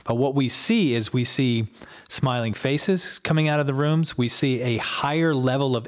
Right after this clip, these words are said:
energy than you would ever expect at the end of a meeting. Usually at the end of a meeting, people are exhausted. They can't wait to get home. They're beating a path to the door so they can get in their car and then get out of there.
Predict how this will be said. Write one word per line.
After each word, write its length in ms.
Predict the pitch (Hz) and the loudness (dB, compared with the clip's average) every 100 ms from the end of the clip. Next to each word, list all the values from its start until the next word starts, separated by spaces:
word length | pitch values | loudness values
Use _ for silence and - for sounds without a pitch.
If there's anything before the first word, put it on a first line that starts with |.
| - | -6
energy 640 | 123 143 160 151 185 196 185 - - _ _ _ | -2 0 0 2 2 2 0 -8 -20 _ _ _
than 300 | 143 131 135 | -2 0 2
you 100 | 131 | 2
would 160 | 139 123 - | 2 0 -2
ever 300 | 156 156 131 | 0 0 -2
expect 500 | - - 123 139 - | -4 -4 -4 -4 -6
at 180 | 127 | -4
the 160 | 127 110 - | -2 -4 -2
end 240 | 127 147 | 0 0
of 80 | 139 | 0
a 80 | 143 | 0
meeting. 380 | 143 147 160 139 | 2 2 2 2
Usually 340 | 180 165 135 | 2 2 0
at 120 | 120 | -2
the 100 | 123 | -2
end 160 | 131 139 | -2 0
of 40 | |
a 60 | 123 | 0
meeting, 340 | 127 131 139 - - - | 2 0 -2 -4 -14 -16
people 240 | - 139 131 | -4 0 0
are 100 | 113 | 0
exhausted. 520 | 104 117 120 - 120 | -2 -2 -2 -2 -4
They 80 | 113 | -2
can't 220 | - 110 | -2 0
wait 140 | 110 | -2
to 80 | 117 | -2
get 160 | 110 104 | -4 -2
home. 360 | 131 127 127 | 0 0 0
They're 200 | 113 107 | 0 -2
beating 340 | 104 123 123 117 | -2 0 0 -2
a 60 | |
path 320 | 98 113 113 - | -4 -4 -6 -6
to 100 | 107 | -4
the 100 | 98 | -2
door 340 | 117 117 120 | 0 0 -2
so 140 | - | -2
they 140 | 101 95 | -4 -4
can 100 | 98 | -2
get 120 | 120 | -2
in 40 | |
their 120 | 113 98 | -4 -4
car 360 | - 120 117 | -2 -2 0
and 100 | 113 | -2
then 200 | 101 101 | -2 -2
get 160 | 113 110 | -2 -2
out 180 | 107 120 | -2 -2
of 80 | |
there. 240 | 135 156 | 0 0